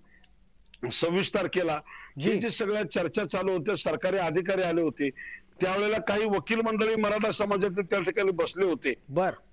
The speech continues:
Speaker 1: त्यांनी जबाबदारी घेतली होती त्या ठिकाणी, की त्यांनी त्यावेळेला वाचलं नाही. त्यांनी समाजाला सांगितलं, "ठीक आहे, जरांगे पाटील आंदोलक होते, परंतु त्यांना कायद्यातलं ज्ञान थोडं मागं पुढं असेल,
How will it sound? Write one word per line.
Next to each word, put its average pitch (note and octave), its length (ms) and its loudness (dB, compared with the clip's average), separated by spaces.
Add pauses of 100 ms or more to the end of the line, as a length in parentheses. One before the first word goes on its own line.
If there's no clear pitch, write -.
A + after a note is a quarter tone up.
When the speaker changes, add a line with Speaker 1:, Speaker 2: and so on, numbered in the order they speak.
Speaker 1:
त्यांनी F3 280 2
जबाबदारी A#3 600 2
घेतली A3+ 220 0
होती A3+ 200 0
त्या G3+ 160 0
ठिकाणी, D3 400 -2 (600)
की F#3 80 2
त्यांनी F3+ 300 0
त्यावेळेला G#3 400 0
वाचलं F#3 340 0
नाही. G#3+ 140 0 (580)
त्यांनी D3+ 200 2
समाजाला G3 580 0
सांगितलं, G3+ 380 0
"ठीक G#3 280 -2
आहे, G3 100 0
जरांगे F3+ 360 2
पाटील G#3 420 0 (400)
आंदोलक F#3+ 380 2
होते, E3+ 360 0 (420)
परंतु G#3 540 0 (300)
त्यांना G3+ 580 0 (100)
कायद्यातलं F3 480 0
ज्ञान G3+ 380 0
थोडं G3 180 2
मागं F#3+ 260 0
पुढं G3 220 0
असेल, F3+ 280 0